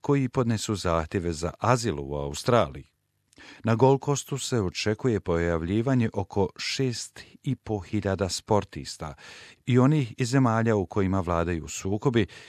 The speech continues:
ili su manjine pod pritiscima. Trideset sedam od pedeset tri Commonwealthove zemlje kriminalno gone istopolne aktivnosti.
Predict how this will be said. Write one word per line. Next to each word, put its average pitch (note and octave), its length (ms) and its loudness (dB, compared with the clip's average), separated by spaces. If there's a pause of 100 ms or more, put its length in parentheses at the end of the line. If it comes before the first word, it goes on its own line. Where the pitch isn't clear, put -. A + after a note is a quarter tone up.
ili A#2+ 200 0
su - 160 -2
manjine F#2+ 340 2
pod G#2 220 -2
pritiscima. D2 680 -6 (640)
Trideset D#3 560 0
sedam G#2 520 2 (100)
od F#2+ 180 -8
pedeset A#2 680 0 (520)
tri B2 380 -2
Commonwealthove E2+ 800 0
zemlje A2 420 2 (460)
kriminalno F3 640 4
gone A2+ 440 2 (160)
istopolne G#2 680 0
aktivnosti. E3 720 -2